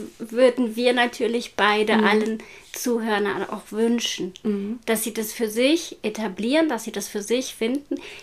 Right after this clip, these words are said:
Speaker 1: Ich bin überzeugt davon, wirklich überzeugt. Gott hat für einen jeden Menschen, der lebt und gelebt hat,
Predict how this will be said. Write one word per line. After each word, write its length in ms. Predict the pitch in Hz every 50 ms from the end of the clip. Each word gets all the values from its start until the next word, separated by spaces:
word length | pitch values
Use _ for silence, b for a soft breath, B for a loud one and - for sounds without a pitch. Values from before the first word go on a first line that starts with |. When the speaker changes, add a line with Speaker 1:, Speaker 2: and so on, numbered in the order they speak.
| B
Speaker 1:
Ich 140 | - - -
bin 160 | - 214 208
überzeugt 840 | 196 - - 180 196 - - - - 240 220 214 240 262 262 - - -
davon, 520 | - 175 190 - - 185 180 196 226 214 196
wirklich 500 | 202 226 247 262 254 - 240 226 - -
überzeugt. 840 | 185 - 185 185 - - - - 226 190 180 170 180 - - - -
Gott 200 | - 175 185 -
hat 160 | 208 185 175
für 200 | - - 208 -
einen 240 | 185 180 185 185 175
jeden 560 | 175 - 214 247 254 285 - 339 311 285 240
Menschen, 560 | 214 208 214 262 285 - - - - 175 175
der 160 | 175 165 175
lebt 500 | 185 185 196 196 220 240 254 269 277 -
und 140 | 233 208 190
gelebt 560 | - 185 196 202 247 254 240 240 - - -
hat, 160 | 208 190 220